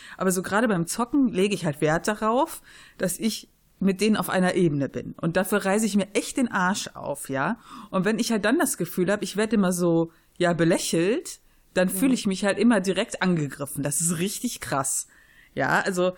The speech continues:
Speaker 1: ich sag mal, als Beispiel, man will mir halt mal was erklären. Keiner erklärt irgendeinem anderen Mann was in dieser Gruppe, aber mir will man mal jetzt mal was erklären. Also da krieg ich, äh, wirklich Plack. <laughs> Das kann ich gar nicht anders sagen.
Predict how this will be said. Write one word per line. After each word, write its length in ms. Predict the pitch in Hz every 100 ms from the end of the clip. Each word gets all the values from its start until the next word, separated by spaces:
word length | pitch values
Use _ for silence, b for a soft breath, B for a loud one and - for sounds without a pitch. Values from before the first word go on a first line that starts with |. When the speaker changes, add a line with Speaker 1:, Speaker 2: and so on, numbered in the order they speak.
| B B B B B _ _ -
Speaker 1:
ich 120 | 190
sag 160 | 214
mal, 240 | 226 180 165
als 180 | 185 -
Beispiel, 320 | 196 208 196
man 200 | 160 160
will 100 | 196
mir 120 | 170
halt 120 | 165
mal 140 | 165 143
was 160 | 139
erklären. 460 | - - 196 208 214
Keiner 320 | 285 349 359 247
erklärt 380 | 254 196 208
irgendeinem 480 | - 262 269 170 202
anderen 340 | 277 349 247 196
Mann 220 | 147 139
was 160 | 135 -
in 120 | 143
dieser 240 | 139 143
Gruppe, 240 | 139 139 156
aber 180 | 175
mir 200 | 208 294 311
will 120 | 254
man 140 | 254
mal 160 | 214 175
jetzt 180 | 185 175
mal 140 | 160
was 180 | 143 -
erklären. 440 | 160 143 76 131
Also 180 | 170 170
da 140 | 175 220
krieg 240 | - 226
ich, 260 | 226 - -
äh, 160 | - _
wirklich 400 | 180 170 156 -
Plack. 380 | 170 175 - - B B B B 294
<laughs> 340 | 285 269 -
Das 220 | 269 -
kann 260 | - 277 247
ich 140 | 214
gar 200 | - 202 220
nicht 200 | - -
anders 340 | 180 156 330
sagen. 320 | 160 165 180